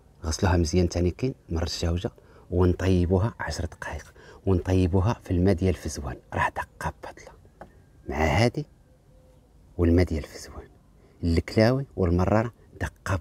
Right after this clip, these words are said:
بطلة، لأن مجربة، وهادي على رقبتي إلى يوم القيامة. ما فزوان وهراس الحجر دقة بطلة، ما عمرك تفتحي لا على مرارة ولا على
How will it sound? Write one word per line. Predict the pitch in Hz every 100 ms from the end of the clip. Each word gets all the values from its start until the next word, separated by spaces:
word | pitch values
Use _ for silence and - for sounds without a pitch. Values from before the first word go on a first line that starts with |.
| -
بطلة، | - - -
لأن | 76 - 85 80
مجربة، | 80 - 82 107 - -
وهادي | 87 76
على | - 78
رقبتي | 85 - 85 - - -
إلى | 92 85 87
يوم | 82
القيامة. | - - - - - - _ _ - - _ _ - - - - - -
ما | 95 139
فزوان | - 107 76 69 64 - _ _ _ - -
وهراس | 82 80 110 139 107
الحجر | - 107 139 - _ - - - - -
دقة | 90 80 _ - 123 -
بطلة، | 85 - 78
ما | 85 82
عمرك | 78 87 85 95 -
تفتحي | - - 82 - -
لا | 82
على | 80 80
مرارة | 82 82 87 90 98
ولا | 95 90 73
على | -